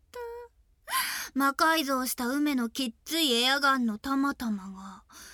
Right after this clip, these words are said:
ご主人様のチンポの玉にクリーンヒッ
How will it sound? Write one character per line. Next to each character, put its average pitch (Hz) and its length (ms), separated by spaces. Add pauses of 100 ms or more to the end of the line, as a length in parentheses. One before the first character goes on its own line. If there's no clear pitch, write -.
(140)
ご 226 140
主 247 220
人 247 220
様 220 280
の 220 140
チ 339 280
ン 349 80
ポ 349 120
の 302 160
玉 285 340
に 277 160
ク 214 300
リ 202 100
ー 220 280
ン - 40
ヒ 294 100
ッ 302 60